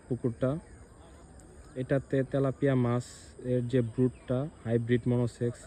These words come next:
আমরা উৎপাদন করি, সেটার ব্রুড রাখা আছে। এখানে মোটামুটি এক কেজির উপরে ব্রুড মাছের সাইজ, এক থেকে দেড় কেজি সাইজ। আর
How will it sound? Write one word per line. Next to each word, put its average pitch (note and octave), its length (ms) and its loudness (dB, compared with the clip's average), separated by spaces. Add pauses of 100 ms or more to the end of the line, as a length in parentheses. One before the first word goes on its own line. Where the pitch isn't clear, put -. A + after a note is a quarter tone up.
আমরা A2+ 200 -2
উৎপাদন A#2+ 500 0
করি, A#2 220 0 (1300)
সেটার B2+ 260 2
ব্রুড A#2+ 320 2 (840)
রাখা A2+ 300 -4
আছে। C3 380 -4
এখানে A#2 400 -2
মোটামুটি A#2 960 2 (540)
এক B2+ 180 -2
কেজির B2+ 260 4
উপরে A#2+ 460 6
ব্রুড A2 220 0 (560)
মাছের A2+ 280 -2
সাইজ, A2+ 580 0
এক A#2 140 -4 (120)
থেকে A#2 360 2 (140)
দেড় A#2 240 8
কেজি A2+ 260 2
সাইজ। F#2+ 320 -4 (2250)
আর C3+ 140 0